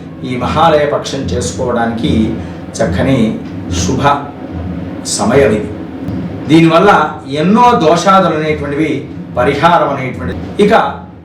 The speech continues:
నేటి రాశి ఫలం కార్యక్రమంలో భాగంగా మొదటగా మేషరాశి. ఈ రాశి వారికి నేడు మిశ్రమమైనటువంటి ఫలితమే ఉంటూ ఉంటుంది. అనుకున్న కార్యం అనేటువంటిది త్వరితగతిన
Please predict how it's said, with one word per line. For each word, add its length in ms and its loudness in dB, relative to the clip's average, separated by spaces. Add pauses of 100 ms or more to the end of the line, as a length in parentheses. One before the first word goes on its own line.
నేటి 600 -2 (420)
రాశి 400 4
ఫలం 320 0
కార్యక్రమంలో 800 -2
భాగంగా 600 0 (340)
మొదటగా 640 2 (300)
మేషరాశి. 800 0 (580)
ఈ 80 2
రాశి 300 4
వారికి 640 0 (280)
నేడు 440 0 (340)
మిశ్రమమైనటువంటి 1080 0
ఫలితమే 440 -6
ఉంటూ 280 -4
ఉంటుంది. 560 -2 (420)
అనుకున్న 420 4
కార్యం 420 2
అనేటువంటిది 760 2 (300)
త్వరితగతిన 880 4